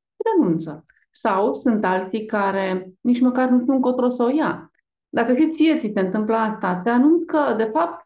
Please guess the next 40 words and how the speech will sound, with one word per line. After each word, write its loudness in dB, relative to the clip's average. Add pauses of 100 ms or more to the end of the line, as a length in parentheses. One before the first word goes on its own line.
pentru 2
atingerea 2
oricărui 0
obiectiv -2 (520)
sau 0
chiar -4 (120)
pentru 2
a-ți 2
găsi 0
unul, 2 (440)
ai 0
de 2
făcut -2
un 4
singur 0
lucru. -8 (160)
Pasul 0
pe 0
care 0
îl -4
faci -2
acum. -4 (300)
Dacă 0
te 2
concentrezi 0
pe 0
ce 0
faci -2
acum, 0
ieși 2
din 4
anxietatea 0
dată 0
de 2
gânditul 2
prea 0
mult 0
la 2
pașii 0
următori, 0